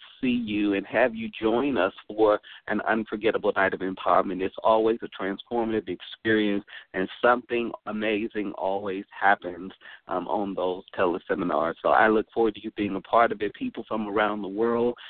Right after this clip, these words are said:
join us every month. It's something we've been doing for years now, and I'm so excited about that opportunity to do life with you. So join us next Thursday, nine P M Eastern Standard Time. We're gonna have an incredible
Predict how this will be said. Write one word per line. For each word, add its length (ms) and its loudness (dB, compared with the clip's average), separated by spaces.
join 440 4
us 120 6
every 380 0
month. 400 -4
It's 160 -6
something 260 -4
we've 140 -8
been 160 -6
doing 360 -2
for 100 -6
years 640 2
now, 420 0
and 100 -6
I'm 140 0
so 120 4
excited 600 2
about 360 0
that 240 2
opportunity 640 -4
to 160 -10
do 160 -10
life 340 2
with 120 -16
you. 180 -8
So 100 -2
join 380 0
us 140 -6
next 340 -4
Thursday, 380 4
nine 340 2
P 300 -2
M 240 0
Eastern 440 -2
Standard 400 2
Time. 340 4
We're 80 -2
gonna 200 -4
have 180 -4
an 80 -8
incredible 720 2